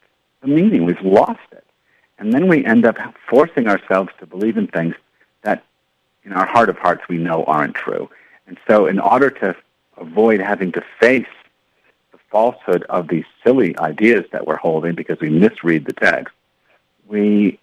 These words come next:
get very angry and very defensive and, to me, very frightening,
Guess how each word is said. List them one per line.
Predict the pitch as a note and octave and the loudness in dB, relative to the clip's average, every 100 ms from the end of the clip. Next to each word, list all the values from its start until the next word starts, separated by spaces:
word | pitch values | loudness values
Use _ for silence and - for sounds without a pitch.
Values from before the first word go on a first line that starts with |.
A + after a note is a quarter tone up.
| _ | _
get | F#2 - | -6 0
very | G#2+ G#2 | 0 0
angry | F#2 F2 E2 F2+ G#2 | -2 0 2 2 0
and | D#2+ | -2
very | E2+ F#2 | 0 2
defensive | A#2+ - D#2+ D#2+ - F2 G2 - _ _ _ _ | 0 -4 -6 -6 -2 -2 -2 -4 _ _ _ _
and, | F#2+ F#2 F2+ - _ | -8 -6 -6 -8 _
to | F2+ | -2
me, | A#2 A2 | 2 2
very | F2 F2+ F2 - - | 2 0 -2 -8 0
frightening, | F2 - - D2+ E2 | 0 0 -8 -10 -8